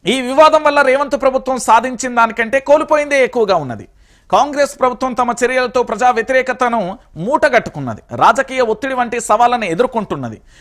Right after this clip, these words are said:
కోర్టుల ఆగ్రహానికి గురైంది, సర్కార్కు మె-, మొత్తంగా హెచ్యూసీ వివాదం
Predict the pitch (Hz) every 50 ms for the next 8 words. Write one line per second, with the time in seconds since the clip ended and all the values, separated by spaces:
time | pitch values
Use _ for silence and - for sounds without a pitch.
0 | - _ - - - 247 285 285 - 302 285 247 247 254 214 277 262 226 254 254
1 | 254 - 247 196 175 196 185 165 135 110 - - - - - 220 247 - - 294
2 | 285 269 277 269 269 226 202 214 240 233 _ _ _ _ - 131 143 165 180 202
3 | 202 - _ _ - 208 170 170 202 208 - 294 294 294 294 285 247 214 226 214
4 | - 285 294 262 - 294 254 233 247 233 247 240 226 254 220 202 214 226